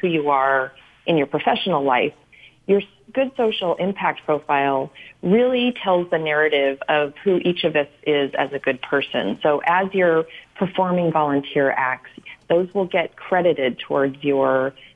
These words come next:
um, social impact profile. And over time, um, y-,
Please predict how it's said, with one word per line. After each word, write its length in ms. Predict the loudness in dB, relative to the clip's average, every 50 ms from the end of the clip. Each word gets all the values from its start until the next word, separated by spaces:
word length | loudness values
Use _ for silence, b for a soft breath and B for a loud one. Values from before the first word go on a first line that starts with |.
| B B
um, 200 | -4 -4 -4 -2 0
social 320 | 0 0 0 0 0 0 2
impact 460 | 2 0 -2 -2 -6 -6 -6 -8 -6
profile. 560 | -6 -6 -4 -4 -4 -2 0 0 0 0 0
And 180 | 0 0 0 2 2
over 260 | 0 2 2 0 -2
time, 640 | -4 -4 -8 -6 -4 -4 -2 -4 -4 -4 -6 -6 -10 b b b b b _ -4
um, 340 | -2 0 0 0 0 -2 0
y-, 160 | -2 -2 -2